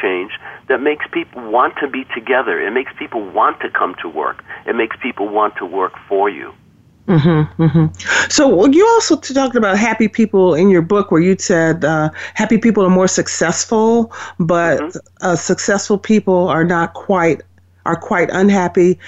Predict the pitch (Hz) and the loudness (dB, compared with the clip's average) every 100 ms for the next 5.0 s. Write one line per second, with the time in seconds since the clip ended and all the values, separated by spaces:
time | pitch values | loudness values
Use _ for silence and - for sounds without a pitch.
0 | - 185 175 156 165 170 170 170 165 165 | -8 -2 0 0 2 2 2 2 0 -2
1 | 185 185 190 196 196 - 196 185 175 170 | -2 0 2 0 -2 -2 2 6 6 6
2 | 165 165 - - - - - - - 156 | 4 2 -8 -16 -16 -20 -20 -10 -4 0
3 | 151 147 139 131 131 123 - - - - | 0 2 0 0 -2 -2 -4 -4 -6 -10
4 | - - - 208 190 190 - 214 202 202 | -18 -14 -2 0 2 0 0 4 6 4